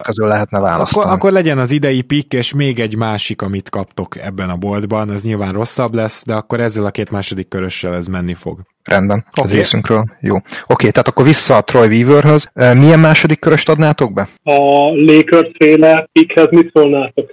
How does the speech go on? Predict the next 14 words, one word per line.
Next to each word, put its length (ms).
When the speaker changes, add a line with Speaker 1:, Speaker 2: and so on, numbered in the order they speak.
Speaker 1:
Szerintem 500
ez 220
jó 280
lehet, 340
viszont 300
időközben 500
úgy 100
látom, 360
hogy 140
mások 380
is 140
érdeklődnek 600
Kanter 380
iránt. 420